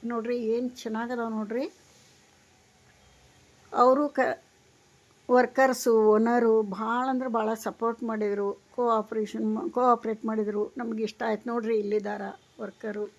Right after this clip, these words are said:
ಅವ್ರ ಸಪೋರ್ಟ್ನಿಂದ ನಾವು ವಿಡಿಯೋ ಮಾಡೋಕ್ಕೆ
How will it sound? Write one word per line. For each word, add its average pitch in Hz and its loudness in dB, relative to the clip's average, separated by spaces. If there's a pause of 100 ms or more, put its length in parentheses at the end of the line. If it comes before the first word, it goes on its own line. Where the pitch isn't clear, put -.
(1800)
ಅವ್ರ 262 0
ಸಪೋರ್ಟ್ನಿಂದ 220 -2 (1300)
ನಾವು 214 0
ವಿಡಿಯೋ 202 2
ಮಾಡೋಕ್ಕೆ 196 -4